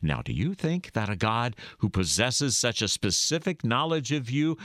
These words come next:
will not also provide you with a specific love to fit the situation you're going through? A, a love that's tailored for the moment, for the particular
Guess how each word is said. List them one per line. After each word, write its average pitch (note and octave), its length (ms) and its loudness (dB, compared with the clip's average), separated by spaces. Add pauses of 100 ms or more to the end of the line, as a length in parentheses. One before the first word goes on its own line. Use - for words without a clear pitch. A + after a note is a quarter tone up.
(120)
will G#2 220 2
not A2 340 0
also B2+ 400 0
provide A#2 560 2
you A#2+ 180 0
with B2+ 220 0
a G2+ 140 2
specific C3+ 720 0
love B2 400 2 (640)
to - 120 4
fit - 360 0 (120)
the D2+ 140 0
situation C#3 800 2
you're G#2+ 180 4
going D#2+ 260 0
through? - 280 -8 (1500)
A, A#2 220 2
a C#3 180 4
love C3+ 300 2
that's A#2 400 0
tailored C3+ 720 2 (380)
for G#3+ 200 2
the G#3+ 140 4
moment, A3 540 2 (880)
for G#3 120 4
the G3 100 4
particular F#3+ 840 2